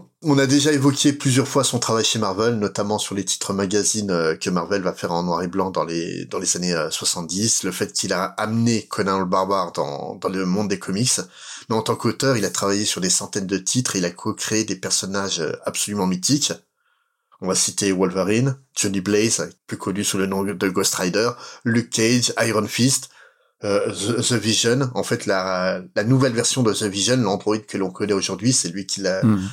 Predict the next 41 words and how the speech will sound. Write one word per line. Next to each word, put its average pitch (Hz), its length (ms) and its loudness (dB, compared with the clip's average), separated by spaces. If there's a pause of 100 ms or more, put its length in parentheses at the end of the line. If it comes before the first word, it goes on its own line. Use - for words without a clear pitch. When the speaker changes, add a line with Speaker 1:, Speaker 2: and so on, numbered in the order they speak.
(140)
Speaker 1:
qui - 100 -6
l'a 98 100 -2
co-créé. 113 560 0 (320)
Adam 135 320 0
Warlock, 117 400 2
qui 113 100 -4
est - 200 -6
un 95 60 -2
personnage 101 460 -2
que - 80 -8
t'aimes 98 220 -2
beaucoup. 117 160 -2
Speaker 2:
Ouais, 107 140 6 (240)
ouais, 98 120 -2 (160)
qui - 120 -2
a - 20 0
été - 140 -2
popularisé 101 500 2
après 101 240 0
par 95 180 -2
Starlin, 117 380 0
évidemment. 101 360 -2
Speaker 1:
Bah, 113 200 0
c'est, - 140 -2
ouais, 110 320 2
voilà. 98 420 2
En 135 180 2
tant 143 160 0
qu'éditeur, 143 560 2
en 104 60 -2
fait, 156 240 -2
il 117 60 0
va 113 80 2
être 120 140 -2
le 104 200 -2
premier 147 320 2
successeur 135 640 2
de 110 120 2
Stan - 180 0
Lee 120 220 4
en, 92 200 -2